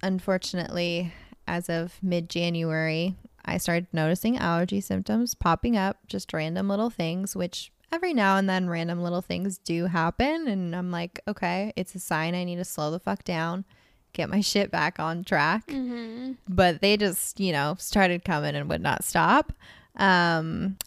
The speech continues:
Speaker 1: and I unfortunately did catch covid in early January. And I had heard that covid was making mast cell issues in people. So I was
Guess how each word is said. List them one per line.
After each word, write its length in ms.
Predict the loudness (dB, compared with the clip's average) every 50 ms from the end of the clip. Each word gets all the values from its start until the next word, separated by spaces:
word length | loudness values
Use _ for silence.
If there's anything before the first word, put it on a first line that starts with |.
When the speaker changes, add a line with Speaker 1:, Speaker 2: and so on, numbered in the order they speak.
| 2
Speaker 1:
and 120 | 4 6 8
I 300 | 8 8 6 6 2 0 -4 -6
unfortunately 640 | -4 -2 0 2 2 2 2 2 0 2 2 4 4
did 260 | 4 2 2 0 2
catch 280 | 0 0 0 0 -4 0
covid 340 | 2 4 4 6 4 4 2
in 240 | 2 0 0 0 0
early 340 | 2 2 2 2 0 -2
January. 880 | -2 -2 0 0 0 0 2 2 2 4 4 4 2 2 0 -2 -4 -6 -12 -18 -20 -20 -20 -20 -20 -20 -20 -20 _ _ _ -4
And 80 | -2 0
I 60 | 0
had 160 | 0 0 -2
heard 560 | -4 0 4 6 6 8 8 8 6 4 2 0 -6 _ _ _ _ _
that 180 | 0 0 0 2
covid 400 | 2 4 4 4 4 2 0 0
was 240 | -2 -4 -4 -6 -8 _ _ _ _ -4
making 400 | 0 0 0 0 -2 -4 -4 -4
mast 260 | -4 -4 -4 -4 -4 -2
cell 400 | 0 0 0 0 -2 -4 -6 -10 -14 _ _ _ _ -6
issues 380 | -4 -4 -2 -4 -6 -6 -6 -8
in 120 | -10 -8
people. 460 | -8 -10 -8 -8 -8 -8 -8 -10 -12 -20 -20 -20 -20 -20 -20 -20 -20 -20 -14 -10 -8
So 200 | -4 0 2 4
I 200 | 4 4 4 2 0
was 180 | -2 -4 -6